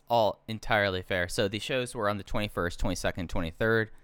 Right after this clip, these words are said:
That means they'll remain up on the network until the twenty-eighth through the thirtieth consecutively. And it's, it's like, it's one of those venues that we've talked about this before. I kind of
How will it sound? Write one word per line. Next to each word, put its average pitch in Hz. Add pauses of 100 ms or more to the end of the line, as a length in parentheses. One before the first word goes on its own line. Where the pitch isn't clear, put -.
(160)
That 147
means 120
they'll 104
remain 98
up 95
on 87
the 85
network 85
until 87
the 80
twenty-eighth 85
through 80
the 78
thirtieth 95
consecutively. 95 (500)
And 92 (380)
it's, - (120)
it's 127
like, 175
it's - (140)
one 170
of 202
those 185
venues 135
that 131
we've 123
talked 147
about 143
this 143
before. 107 (360)
I 123
kind 185
of 151